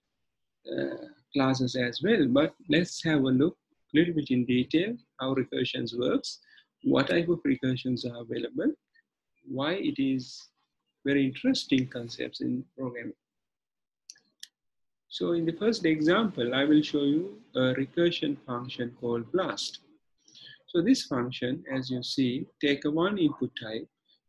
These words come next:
and it return anything, it's fine. It's a un-,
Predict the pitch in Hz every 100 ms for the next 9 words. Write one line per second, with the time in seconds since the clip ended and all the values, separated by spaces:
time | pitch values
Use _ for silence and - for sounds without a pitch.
0 | _ 135 135 131 143 139 143 131 127 120
1 | - 120 147 139 - - 117 113 139 175
2 | - - - - 127 123 120 120 -